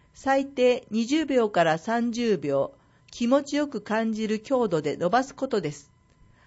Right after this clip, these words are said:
呼吸も大切です。息をゆっくり鼻から吸って口から吐く。そうすると効率的にストレッチできます。なるほど。ストレッチは全世代が無理なくできる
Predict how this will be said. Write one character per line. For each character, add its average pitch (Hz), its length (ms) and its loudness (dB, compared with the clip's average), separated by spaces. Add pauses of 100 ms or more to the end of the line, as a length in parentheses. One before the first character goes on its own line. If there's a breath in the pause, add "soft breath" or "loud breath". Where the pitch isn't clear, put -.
(120)
呼 220 120 -2
吸 277 340 0
も 285 120 2
大 277 260 2
切 269 280 -6
で 240 160 -2
す。 - 160 -20 (480 soft breath)
息 277 300 -2
を 208 120 4
ゆ 196 160 0
っ - 20 -10 (180)
く 254 120 -2
り 214 200 -4
鼻 214 340 0
か 262 160 -2
ら 247 100 0
吸 240 220 -10
っ - 20 -20
て - 420 -6
口 247 280 -8
か 240 140 -2
ら 220 140 0
吐 202 220 -8
く。 139 240 -10 (420 soft breath)
そ 277 220 2
う 294 60 -2
す 285 160 -6
る 269 140 -2
と 247 360 -2
効 269 240 4
率 262 260 -6
的 254 320 -6
に 240 160 -2
ス 226 80 -16
ト 262 140 2
レ 262 100 2
ッ 254 40 -2
チ 262 220 -8
で 226 120 2
き 156 160 -10
ま 143 140 -6
す。 - 160 -20 (760 soft breath)
な 185 120 0
る 247 140 2
ほ 247 140 0
ど。 220 260 0 (540)
ス - 120 -20
ト 285 120 4
レ 294 140 2
ッ 294 120 -4
チ 180 160 -4
は 156 200 2
全 247 280 0
世 269 160 -4
代 233 260 0
が 160 120 0
無 214 140 -2
理 262 100 -2
な 196 140 -2
く 160 140 -12
で 156 120 -6
き 220 200 -8
る 170 200 -6